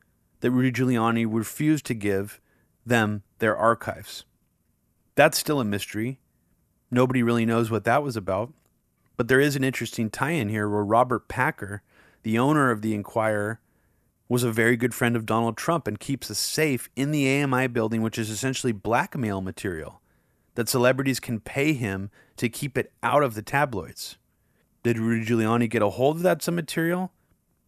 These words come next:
It's hard to say. But Rudy Giuliani attempted to buy the building. Why would you want to buy? So not only did Rudy Giuliani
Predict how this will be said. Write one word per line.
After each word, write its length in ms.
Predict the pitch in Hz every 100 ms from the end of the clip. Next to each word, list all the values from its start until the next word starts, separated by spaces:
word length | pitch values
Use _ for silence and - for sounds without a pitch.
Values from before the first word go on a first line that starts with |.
| _ _ _
It's 80 | -
hard 200 | 131 120
to 80 | 117
say. 420 | - 165 104 92 _ _ _ _ -
But 140 | 131
Rudy 220 | 131 160
Giuliani 540 | 135 151 151 151 170 143
attempted 480 | 113 - 156 147 131
to 100 | 127
buy 480 | 98 - 131 151 151
the 120 | 120
building. 560 | 104 131 175 131 76 - _ _ _ _ -
Why 200 | 131 185
would 180 | 233
you 100 | 190
want 220 | 160 156 165
to 40 |
buy? 320 | 131 139 156 - -
So 120 | - 170
not 160 | 190
only 180 | 262 285
did 160 | 196 165
Rudy 260 | 156 175
Giuliani 640 | 147 156 147 143 156 143